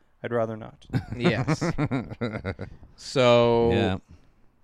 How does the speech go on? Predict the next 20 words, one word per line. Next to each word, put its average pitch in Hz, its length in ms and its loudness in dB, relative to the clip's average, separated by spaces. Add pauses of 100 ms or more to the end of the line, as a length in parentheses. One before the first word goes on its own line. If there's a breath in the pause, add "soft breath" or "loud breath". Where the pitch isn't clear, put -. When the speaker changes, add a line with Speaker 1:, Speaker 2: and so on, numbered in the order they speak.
(340)
Speaker 2:
yeah, 170 260 4
it 160 60 6
was 156 160 6
Speaker 3:
Yeah. 127 120 6
Speaker 2:
like 151 180 4
sh-, - 100 -10
there 156 180 6
was 147 100 4
a 143 60 0
big 165 180 -2
dramatic 147 400 0
end 143 200 0
to 131 60 -2
my 131 240 0
episode, 127 380 0
then 113 160 -4
Casey's 135 480 -4
seemed 123 320 -8
kinda 123 200 -4
boring 113 540 -2